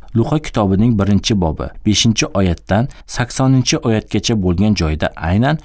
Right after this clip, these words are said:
shu haqida o'qib olishingiz mumkin. Samodan elchi yuborilgandan keyin Maryam uch oy Elizabetning uyida mehmon bo'ldi. Bu haqida ham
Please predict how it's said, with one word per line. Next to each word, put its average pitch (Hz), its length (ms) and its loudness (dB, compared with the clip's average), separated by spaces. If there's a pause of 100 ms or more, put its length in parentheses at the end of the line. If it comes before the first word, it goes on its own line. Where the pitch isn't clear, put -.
(160)
shu - 220 -2
haqida 104 460 -2
o'qib 85 420 -4
olishingiz 85 480 0
mumkin. 69 380 -4 (240)
Samodan 123 680 0
elchi 120 320 2
yuborilgandan 90 840 2
keyin 82 480 -2 (160)
Maryam 95 480 2 (260)
uch 160 260 2
oy 170 220 0 (260)
Elizabetning 117 760 2
uyida 95 360 0
mehmon 85 520 0
bo'ldi. 73 360 -8 (180)
Bu 101 120 -2
haqida 90 460 -4
ham 107 240 0